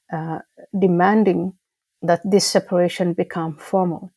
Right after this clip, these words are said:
In the United Kingdom, uh, it has happened because, mm, they have lobbied for and they have found, uh, willing, uh, ears within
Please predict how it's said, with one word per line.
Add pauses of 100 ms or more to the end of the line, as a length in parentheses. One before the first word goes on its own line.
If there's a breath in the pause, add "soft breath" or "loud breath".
In
the
United
Kingdom, (460 loud breath)
uh, (120)
it
has
happened
because,
mm, (300)
they
have
lobbied
for
and
they
have
found, (760 loud breath)
uh,
willing, (440)
uh, (120)
ears
within